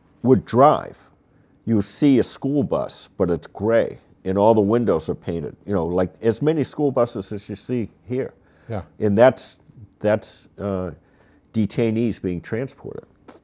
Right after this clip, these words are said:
Speaker 1: I mean, there's a lot.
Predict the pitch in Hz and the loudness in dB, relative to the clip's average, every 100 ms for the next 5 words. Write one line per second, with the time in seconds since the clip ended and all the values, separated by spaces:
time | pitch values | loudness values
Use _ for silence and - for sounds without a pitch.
0 | _ _ _ _ _ _ _ _ _ _ | _ _ _ _ _ _ _ _ _ _
1 | _ _ _ _ _ _ _ _ _ _ | _ _ _ _ _ _ _ _ _ _
2 | - 95 92 85 90 92 80 78 95 117 | -10 -6 -4 -6 -8 -6 -8 -8 -8 -10